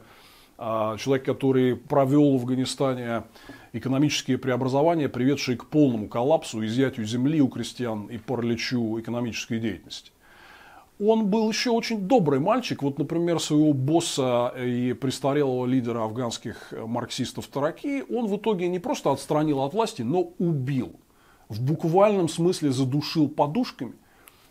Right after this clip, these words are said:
И по, значит, следующей ступеньке иерархии, поскольку он был фактически вице-президентом вот этого коммунистического Афганистана, он пришел к власти в, а, сентябре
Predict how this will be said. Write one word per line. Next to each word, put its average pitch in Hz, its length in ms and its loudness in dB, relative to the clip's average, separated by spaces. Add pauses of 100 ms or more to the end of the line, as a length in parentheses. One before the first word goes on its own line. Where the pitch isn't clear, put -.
(220)
И 202 120 2
по, 165 240 6
значит, 135 340 -2
следующей 143 440 0
ступеньке 127 500 -4
иерархии, 170 460 2
поскольку - 340 -6
он 127 80 0
был 117 300 -2
фактически - 460 -10
вице-президентом 135 1120 -2 (400)
вот 117 140 -2
этого 120 220 0
коммунистического 127 760 -4
Афганистана, 139 500 -2
он 202 160 0
пришел 170 360 2
к 170 80 -12
власти 110 420 -4 (340)
в, 107 200 -8
а, 110 480 -2
сентябре 143 760 0